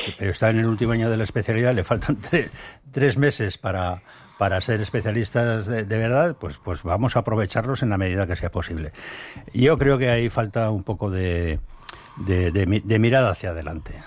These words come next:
Es decir, no, no, no, no se puede quedar esto lastrado por, por, porque ya tenemos una situación bastante deficitaria por una falta de previsión enorme, enorme, y encima, pues, viene, pues, eh, todo este tipo de cosas que vienen a agravar todavía más el problema.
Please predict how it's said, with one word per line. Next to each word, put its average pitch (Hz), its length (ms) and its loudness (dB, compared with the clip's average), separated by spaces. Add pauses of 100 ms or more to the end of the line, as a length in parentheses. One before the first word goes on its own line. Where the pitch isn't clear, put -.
Es 92 100 -4
decir, 92 300 -2
no, 101 280 2
no, 101 300 0
no, 107 240 0
no 120 180 4
se 127 120 2
puede 110 220 2
quedar 98 200 0
esto 98 220 -4
lastrado 101 540 0
por, 87 260 -4
por, 85 420 -4 (340)
porque 85 440 -2
ya 98 160 4
tenemos 98 340 2
una 101 160 2
situación 98 460 0
bastante 101 340 0
deficitaria 87 800 0 (420)
por 95 160 2
una 98 160 4
falta 95 300 2
de 95 120 2
previsión 107 600 0 (160)
enorme, 98 720 2 (200)
enorme, 107 540 2 (640)
y 113 280 2
encima, 113 460 2
pues, 95 180 -4
viene, 107 500 0
pues, - 320 -10
eh, 87 340 -2
todo 107 160 4
este 98 160 0
tipo 104 220 0
de 98 100 2
cosas 107 320 -2
que 98 120 -2
vienen 98 300 2
a 95 100 4
agravar 87 340 2
todavía 90 340 0
más 85 200 -4
el 87 80 -4
problema. 85 480 -2